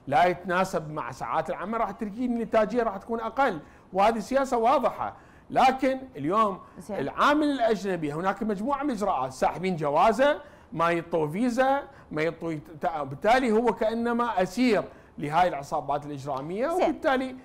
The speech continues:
Speaker 1: ياخذون براسه هذه المبالغ الكبيرة.
Speaker 2: هذا فيما يتعلق بالعمال البنغلاديشيين والسوريين. طيب، احنا عندنا شركات استثمارية كبيرة ورصينة في العراق،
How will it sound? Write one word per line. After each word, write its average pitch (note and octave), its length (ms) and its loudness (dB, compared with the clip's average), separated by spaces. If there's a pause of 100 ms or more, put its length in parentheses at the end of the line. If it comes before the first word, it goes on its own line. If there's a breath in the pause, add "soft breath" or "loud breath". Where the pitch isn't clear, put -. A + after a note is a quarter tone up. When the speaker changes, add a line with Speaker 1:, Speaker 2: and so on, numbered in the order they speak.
(200 loud breath)
Speaker 1:
ياخذون G3 560 2
براسه G#3 440 4
هذه F#3 220 4
المبالغ E3 480 0
الكبيرة. A2 580 -10
Speaker 2:
هذا E4 180 6
فيما D#4 340 4
يتعلق C4+ 420 6
بالعمال G#3+ 500 6
البنغلاديشيين F#3 840 2
والسوريين. D#3+ 560 -6
طيب، A#3 200 4
احنا D4 240 2
عندنا D4+ 260 4
شركات C4+ 460 4
استثمارية A3 680 4
كبيرة G3 600 4
ورصينة F3+ 520 0
في C4+ 100 2
العراق، A#3+ 460 8